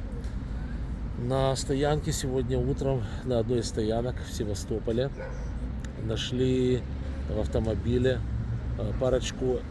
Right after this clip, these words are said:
офицеров российско-фашистского Черноморского флота застреленными. Да,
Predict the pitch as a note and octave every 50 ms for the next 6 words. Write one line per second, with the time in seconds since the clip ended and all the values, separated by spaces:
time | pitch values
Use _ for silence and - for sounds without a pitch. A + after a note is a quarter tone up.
0 | - - - - - - C3+ - - C3+ - - - D#3 C#3+ C#3 C3 A2+ - -
1 | - A#2 A2+ A2+ - - B2+ - - - - A#2 - - A#2+ - - - - G2+
2 | G2 - - F#2+ G2 A2 A2 A#2 A2+ - - - G#2+ G#2 G2+ F#2+ - - - -
3 | - - - - C3 C3 C3+ C#3+ - D3 C#3 C3+ B2 - - - - - - -
4 | - - - - - - - - - - - - - - C3 B2 A2 G2+ F#2 F2
5 | E2 D#2+ E2 - - - - - - - - - - - - - - F2 G2 G2